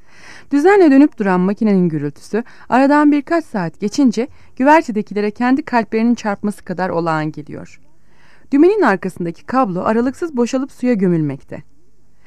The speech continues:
Bu serüven hiç de heyecanlı geçeceğe benzemiyor. Sadece özel bir odada elektrikçiler oturup kulak veriyorlar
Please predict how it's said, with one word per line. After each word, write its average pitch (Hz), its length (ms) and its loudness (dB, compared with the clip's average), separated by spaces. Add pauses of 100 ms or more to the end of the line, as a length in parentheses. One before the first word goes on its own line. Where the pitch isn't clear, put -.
(160)
Bu 415 100 2
serüven 240 560 0
hiç - 220 -4
de 269 60 -2
heyecanlı 208 480 0
geçeceğe 175 500 -6
benzemiyor. 156 600 -8 (240)
Sadece 220 580 2 (220)
özel 240 380 4
bir 196 160 0
odada 170 280 -2
elektrikçiler 185 840 -2
oturup 208 380 -4
kulak 190 320 -4
veriyorlar 156 500 -2